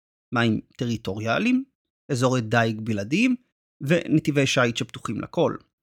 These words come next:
המדינות יוכלו לפתח את המשאבים הטבעיים בשטח הלאומי שלהן, והן יוכלו לבנות צנרת תת-ימית ללא אישור המדינות האחרות בים,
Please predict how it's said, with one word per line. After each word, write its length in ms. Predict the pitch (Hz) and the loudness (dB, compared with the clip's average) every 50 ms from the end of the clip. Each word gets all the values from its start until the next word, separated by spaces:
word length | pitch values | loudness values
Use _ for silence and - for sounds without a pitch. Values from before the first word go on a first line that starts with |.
| _ _ _ _ _ _ _ _ _ _ - | _ _ _ _ _ _ _ _ _ _ -4
המדינות 760 | 139 127 127 - - 143 143 139 135 156 170 196 220 247 - | -2 -2 0 2 4 6 6 6 6 4 4 6 4 4 2
יוכלו 240 | 226 - 180 170 165 | 2 0 2 2 2
לפתח 400 | 170 - 160 - 151 143 143 - | 2 0 0 2 2 2 2 2
את 60 | - | 0
המשאבים 440 | 135 135 - - 131 123 131 135 135 | 0 0 2 0 0 2 4 4 2
הטבעיים 520 | 127 - 131 117 120 123 127 127 120 113 | 2 0 -2 0 2 4 4 4 4 2
בשטח 540 | 113 131 131 127 - - 131 - 123 - - | 2 2 2 2 0 -2 -4 -4 -6 -6 -4
הלאומי 300 | 113 110 107 104 104 104 | -4 -2 -2 -2 -2 -4
שלהן, 560 | - - - 110 104 - - 160 202 240 247 180 | -4 -8 -10 -8 -6 -4 -2 0 2 2 2 2
והן 280 | 160 175 180 175 175 175 | 0 0 0 0 0 -2
יוכלו 300 | 165 175 - - - 139 | -4 -6 -12 -4 -2 0
לבנות 380 | 160 175 156 127 127 131 127 - | 0 0 2 0 0 0 0 -4
צנרת 380 | - - 123 120 117 120 120 - | -4 -2 0 0 0 -2 -4 -4
תת-ימית 540 | - 156 160 160 - 180 156 139 147 - - | -2 -2 -2 0 0 0 2 2 2 0 0
ללא 360 | 131 120 120 127 135 135 - - | -2 0 4 4 4 4 4 2
אישור 400 | - - - - - 139 127 120 | 0 0 0 0 0 0 2 2
המדינות 380 | 120 120 110 113 110 107 104 - | 2 2 2 2 0 0 0 -2
האחרות 400 | 104 - - 117 110 107 101 104 | -6 -10 -10 -10 -10 -10 -8 -6
בים, 260 | 151 185 233 262 | -4 -2 2 2